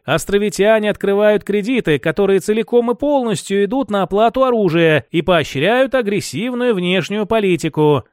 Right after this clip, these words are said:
Дошло до того, что пришедшие к власти в Окресте националисты предъявили претензии на часть наших западных и юго-западных губерний. «Так Средин тоже на восток поглядывает!» — крикнул Ян. «Окресту бы при своём остаться!»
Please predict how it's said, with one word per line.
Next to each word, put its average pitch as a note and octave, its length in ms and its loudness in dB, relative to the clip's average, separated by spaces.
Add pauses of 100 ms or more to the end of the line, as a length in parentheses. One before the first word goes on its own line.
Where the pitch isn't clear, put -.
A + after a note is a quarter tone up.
Дошло F#3+ 420 0
до G#3 100 0
того, G3+ 400 2
что G3 240 0
пришедшие G#3 600 2
к - 80 -4
власти G3+ 460 0
в D#3 160 0
Окресте F3+ 520 0
националисты F3+ 1000 0
предъявили A#3+ 560 -2
претензии A#3+ 720 -2
на G3+ 140 0
часть A3 360 -2
наших G#3+ 400 -2
западных F#3 720 -2
и G#3+ 80 -4
юго-западных G#3+ 1000 0
губерний. D#3 800 0 (100)
«Так A#3+ 180 -2
Средин C#4 540 -2
тоже F4 320 2
на F4+ 100 2
восток E4+ 460 2
поглядывает!» — A3+ 920 2
крикнул G3+ 400 -2
Ян. F3+ 380 2 (100)
«Окресту C4+ 640 0
бы A#3 100 2
при A#3 140 -4
своём C4 460 0
остаться!» E3+ 720 0